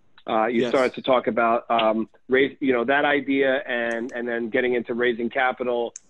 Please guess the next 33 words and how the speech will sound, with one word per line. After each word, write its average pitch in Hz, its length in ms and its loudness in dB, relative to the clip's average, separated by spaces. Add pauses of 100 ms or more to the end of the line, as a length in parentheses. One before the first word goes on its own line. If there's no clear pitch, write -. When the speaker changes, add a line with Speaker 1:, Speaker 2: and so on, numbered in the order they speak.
Speaker 1:
And 131 120 0
then 139 100 4
ultimately 135 720 2
that, 120 360 0
that, 123 280 -2 (140)
that 120 200 -2
concept 123 500 -4
failed. 110 420 0
So - 140 -16
take 147 180 0
us 156 80 6
Speaker 2:
Yes. 127 100 -4
Speaker 1:
through 139 160 4
that 120 260 0
for, 113 240 -2 (120)
for 120 120 2
a 110 40 -2
quick - 300 -2
sec. 107 200 -2 (320)
Speaker 2:
Okay, 190 260 4
cool. 208 200 4
So 202 220 2
basically, 247 640 0
let's 220 240 -2
get 240 160 0
it 190 140 -2
clear 190 180 4
that 165 240 -4
I 190 280 0
wasn't 180 420 0
the 165 60 -8
one 156 220 -4
that, 143 120 -6